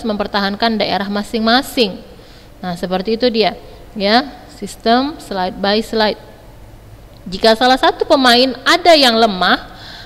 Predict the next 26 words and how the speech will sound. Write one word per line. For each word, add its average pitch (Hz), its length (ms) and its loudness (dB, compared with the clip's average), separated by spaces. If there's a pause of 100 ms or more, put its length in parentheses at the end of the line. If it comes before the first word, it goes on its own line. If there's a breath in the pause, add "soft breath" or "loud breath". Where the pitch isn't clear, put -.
(120)
maka 190 320 -2
pemain 214 360 -2
itu 196 240 -2
akan 196 400 -2
diberi 185 320 -2
shuttlecock 190 800 -2
dan 190 240 -2
diserang 220 520 0
terus-menerus. 185 1200 -4 (480 loud breath)
Nah, 165 320 -4 (560 loud breath)
itu 285 480 -4 (480)
ya 254 240 2 (320)
dengan 196 280 -2
sistem 262 600 -2
sa-, 190 320 -2
eh, 180 800 2
slide 208 320 -2
by 196 200 0
slide 185 280 -4
ini. 180 200 -6 (320 loud breath)
Kemudian 247 400 2
kelemahan 330 520 2
dari 294 200 2
sistem 302 320 -2
ini 339 240 -2
apa? 247 480 2